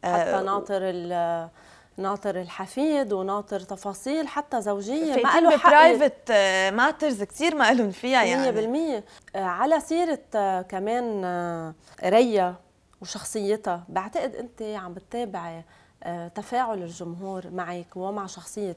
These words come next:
Speaker 1: ريا. يمكن أكتر القصص اللي عم تنسأل أنه يا جماعة في منهم هول بعد؟ في، في، في بنات عايشة ب-، ب-، فيني أقول جحيم، لأنه بنت،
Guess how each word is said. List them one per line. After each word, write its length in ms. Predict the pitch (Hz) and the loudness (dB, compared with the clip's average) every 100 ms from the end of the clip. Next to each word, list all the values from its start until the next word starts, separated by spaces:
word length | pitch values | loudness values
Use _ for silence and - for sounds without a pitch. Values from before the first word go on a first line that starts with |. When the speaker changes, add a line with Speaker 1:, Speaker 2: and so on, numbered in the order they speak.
| 170 | -8
Speaker 1:
ريا. 220 | 170 165 | -8 -8
يمكن 440 | 202 311 320 302 262 - - - _ _ | -6 -6 -4 -6 -6 -16 -20 -20 _ _
أكتر 300 | 349 - - 339 | -2 -2 0 2
القصص 480 | - - 330 311 | 0 -4 -4 -4
اللي 120 | - 202 | -4 -4
عم 140 | 180 | -4
تنسأل 560 | - 240 240 214 190 - | -6 -8 -8 -10 -10 -10
أنه 420 | 196 196 185 185 _ _ _ - | -10 -10 -12 -14 _ _ _ -12
يا 140 | 170 | -10
جماعة 560 | 170 175 175 180 185 247 269 _ _ _ | -8 -8 -10 -10 -10 -10 -14 _ _ _
في 180 | - 220 | -8 -4
منهم 360 | 269 330 320 233 | 0 0 -2 -4
هول 280 | 220 240 214 | -4 -4 -2
بعد؟ 420 | 165 170 311 233 - _ _ _ _ _ _ | -4 -2 -4 -4 -12 _ _ _ _ _ _
في، 360 | - 269 302 - | -4 -2 -2 -6
في، 680 | - 254 294 269 208 196 185 _ _ - _ | -6 0 2 2 0 -2 -6 _ _ -20 _
في 180 | - 320 | 0 2
بنات 480 | 285 247 285 294 - | 4 2 0 -2 -2
عايشة 720 | 185 247 262 - 226 202 170 - | 0 2 0 -4 -6 -6 -8 -14
ب-، 180 | 175 180 196 190 - | -16 -8 -8 -8 -14
ب-، 40 | - - _ - - - - | -20 -20 _ -20 -20 -20 -16
فيني 360 | - 349 349 | -2 0 2
أقول 260 | 285 277 262 | 2 0 0
جحيم، 560 | 214 220 - 330 254 180 | -2 -4 -2 -2 0 -2
لأنه 540 | 165 208 214 208 202 - _ _ _ - | -2 -2 -4 -4 -6 -10 _ _ _ -8
بنت، 460 | 185 320 320 311 | 0 2 2 -2